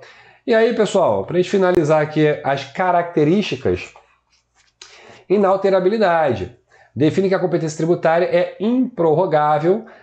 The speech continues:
não podendo ter a sua dimensão aumentada pelo ente político, devendo ser exercida nos limites constitucionais e legislativos.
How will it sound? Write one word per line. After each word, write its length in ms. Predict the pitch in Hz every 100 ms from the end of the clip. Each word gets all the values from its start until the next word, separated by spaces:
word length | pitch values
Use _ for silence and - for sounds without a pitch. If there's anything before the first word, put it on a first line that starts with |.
| _
não 280 | 156 208 226
podendo 480 | 226 208 170 175 170
ter 200 | 156 151
a 60 |
sua 240 | 151 156 143
dimensão 420 | 139 151 151 151
aumentada 520 | 147 180 180 131 139
pelo 260 | 135 135 123
ente 180 | 113 -
político, 460 | 233 190 202 - - - _
devendo 420 | - 175 175 185 185
ser 180 | 180
exercida 960 | 160 151 151 - - 196 185 - 254 269 - _ _
nos 220 | 185 202
limites 680 | 190 190 185 202 233 233 208
constitucionais 640 | - 165 156 180 156 160 165
e 40 |
legislativos. 840 | 170 165 151 160 196 - 117 110